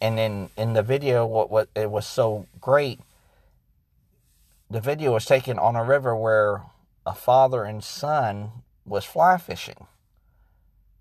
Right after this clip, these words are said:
And I can tell with the video, the son was really hard to try to throw the rod and, and the,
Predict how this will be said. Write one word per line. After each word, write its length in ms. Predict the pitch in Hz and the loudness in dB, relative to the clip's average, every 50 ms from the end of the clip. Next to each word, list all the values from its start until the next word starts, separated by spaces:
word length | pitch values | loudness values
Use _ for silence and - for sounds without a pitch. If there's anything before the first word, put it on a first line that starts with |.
| _ _ _ _ _ _ _ _ _ _ _ _ _ _ _ _ _ _ | _ _ _ _ _ _ _ _ _ _ _ _ _ _ _ _ _ _
And 120 | 135 143 143 | 0 2 2
I 100 | 147 151 | 2 2
can 180 | - 247 214 | 0 -6 -14
tell 600 | - - 156 151 170 170 139 123 113 113 123 127 _ _ _ _ _ _ _ _ _ _ _ _ _ _ _ _ _ _ _ _ _ _ _ _ _ _ _ _ _ _ - _ | -6 2 4 6 6 6 6 4 2 0 -4 -12 _ _ _ _ _ _ _ _ _ _ _ _ _ _ _ _ _ _ _ _ _ _ _ _ _ _ _ _ _ _ -20 _
with 180 | - - 120 - | -14 -14 -8 -6
the 100 | 127 120 | -6 -2
video, 480 | 120 139 151 156 139 120 117 117 123 - _ _ _ _ _ _ _ _ _ _ _ _ _ _ _ _ _ _ _ _ _ _ _ | -2 -2 -2 0 2 2 2 2 0 -8 _ _ _ _ _ _ _ _ _ _ _ _ _ _ _ _ _ _ _ _ _ _ _
the 80 | - 113 | -12 -12
son 300 | - - 156 170 196 175 | -2 2 2 2 2 0
was 200 | 127 117 120 - | -2 -6 -4 -2
really 220 | 147 151 151 147 | 0 0 2 2
hard 520 | 131 - - 151 156 160 156 151 147 131 - - _ | 0 0 2 4 6 6 6 4 2 -2 -8 -16 _
to 100 | - 127 | -14 -14
try 280 | 123 - - 131 131 123 | -14 -4 0 2 2 2
to 140 | 131 123 - _ _ _ _ _ _ _ _ _ _ _ _ _ _ _ _ _ _ - _ _ _ _ _ _ - | 2 -2 -6 _ _ _ _ _ _ _ _ _ _ _ _ _ _ _ _ _ _ -20 _ _ _ _ _ _ -20
throw 300 | - - 151 147 143 147 | -6 2 4 4 4 6
the 120 | 135 135 131 | 6 6 8
rod 440 | 139 147 147 147 151 151 147 139 139 | 8 8 8 8 6 4 4 2 -2
and, 220 | 139 139 135 120 _ _ _ _ _ _ _ | -8 -14 -14 -16 _ _ _ _ _ _ _
and 160 | 120 127 127 | -12 -8 -8
the, 80 | 131 | -8